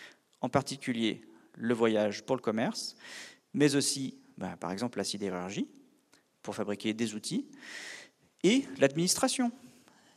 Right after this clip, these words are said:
et aussi les postes d'entretien des récits qui sont fédérateurs, les grandes traditions morales dont on a parlé. Donc ce qu'on constate ici, c'est une augmentation de la coopération à très grande échelle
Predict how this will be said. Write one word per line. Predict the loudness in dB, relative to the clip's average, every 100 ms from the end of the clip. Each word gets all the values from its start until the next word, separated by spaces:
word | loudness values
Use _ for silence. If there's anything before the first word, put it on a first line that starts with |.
| -8
et | -4 -2
aussi | -2 0 2 2
les | 2
postes | 4 4 4 0 -8 -8
d'entretien | -2 2 2 2 2 2 2 0 -8 -20 -18
des | -2 4
récits | 6 6 2 0 -4 -12 -20 _ _ _ _
qui | -6
sont | -4 -2
fédérateurs, | 2 6 6 4 2 0 0 -8 -18
les | -8 -2
grandes | 0 2
traditions | 0 -2 -4 -2
morales | 0 0
dont | 0 -4
on | -4
a |
parlé. | -4 -6 -6 -12 _ _ _ -20 -16 -16 -16 -18 -14 -4
Donc | -2
ce | 0
qu'on | 0
constate | 2 4 4 4
ici, | 2 2 2 0 -8 -20 _ _ _ _ _ _ _ -14 -2
c'est | 8 8
une | 10
augmentation | 8 6 4 2 2 2 0 -2 -8 -20 _ _ -6
de | 4
la | 4
coopération | 6 6 8 6 4 2 4
à | 4
très | 2 -2 4 6
grande | 6 4 4
échelle | 4 6 6 2